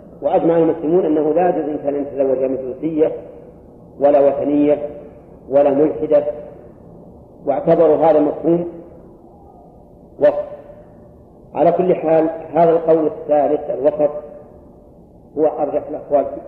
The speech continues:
عندي، أن دية كل كافر على النصف من دية المسلم. ووجه ذلك أن نقول إن أهل الكتاب كفار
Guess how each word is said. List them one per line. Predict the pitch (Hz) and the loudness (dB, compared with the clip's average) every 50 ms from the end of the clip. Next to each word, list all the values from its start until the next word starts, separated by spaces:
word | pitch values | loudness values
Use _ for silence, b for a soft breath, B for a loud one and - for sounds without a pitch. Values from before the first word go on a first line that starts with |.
| - - - - - - - - | -18 -20 -20 -20 -20 -18 -12 -8
عندي، | 143 151 135 - - - - - - - - - - - - - - - - - - - - - - - - | -8 -6 -8 -8 -12 -18 -20 -20 -20 -20 -20 -20 -20 -20 -20 -20 -20 -20 -20 -20 -20 -20 -20 -20 -20 -14 -8
أن | 135 143 143 143 143 139 | -4 -2 0 0 0 0
دية | 135 165 170 170 170 156 147 - - | 2 2 2 2 2 0 -2 -2 0
كل | 165 185 190 180 | 0 0 2 0
كافر | 165 156 151 165 170 - - 190 190 185 - - - - - - - - - - - - - - - - | 0 2 2 2 2 2 2 0 -2 -4 -6 -8 -14 -18 -20 -20 -20 -20 -20 -20 -20 -20 -20 -20 -20 -10
على | 107 123 143 139 147 156 170 - - - - - - - - - - - - - - - - - | -2 0 2 4 4 4 2 0 -2 -6 -12 -14 -16 -18 -20 -20 -20 -20 -20 -20 -20 -18 -12 -6
النصف | 131 135 139 143 147 165 180 170 - - - - - - - - - - - - - - - - | -2 0 2 2 2 2 2 0 -4 -8 -12 -16 -18 -18 -20 -20 -20 -20 -20 -20 -20 -18 -10 -6
من | 131 139 135 131 | -4 -4 -4 -2
دية | 143 160 156 143 - - | 0 2 2 2 0 -2
المسلم. | 143 135 123 113 - - - - - - - - - - - - - - - - - - - - - - - - - 131 | -6 -6 -8 -10 -12 -16 -20 -20 -20 -20 -20 -20 -20 -20 -20 -20 -20 -20 -20 -20 -20 -20 -20 -20 -20 -20 -20 -12 -2 2
ووجه | 143 170 190 190 - 160 160 165 160 | 4 4 4 4 2 2 2 4 4
ذلك | 151 147 156 - - - - - - - - - - - - - - - - - - - - - - | 4 4 2 0 -4 -6 -10 -14 -16 -18 -20 -20 -20 -20 -20 -20 -20 -20 -20 -20 -20 -20 -12 -8 -4
أن | 147 160 160 | -2 0 0
نقول | 156 156 - 165 175 170 160 143 - - | 0 0 0 2 2 2 0 0 -2 -2
إن | 151 151 151 | 2 2 2
أهل | 156 - 151 156 165 | 2 0 0 0 -2
الكتاب | 156 - - - - 139 143 143 143 143 143 - - - - - - - - - - - - - - - - - - - - - - - - - - - - - - - - - - - - - - - - - - - - - - - - - - - - - - - - - - - | -2 -2 -6 -10 -6 -2 0 2 2 2 0 -4 -10 -14 -16 -18 -20 -20 -20 -20 -20 -20 -20 -20 -20 -20 -20 -20 -20 -20 -20 -20 -20 -20 -20 -20 -20 -20 -20 -20 -20 -20 -20 -20 -20 -20 -20 -20 -20 -20 -20 -20 -20 -20 -20 -20 -20 -20 -20 -20 -20 -20 -20 -20 -20 -20 -20 -20 -10 -8
كفار | 165 160 - - 160 156 135 - | -8 -6 -4 -2 -2 -2 -2 -4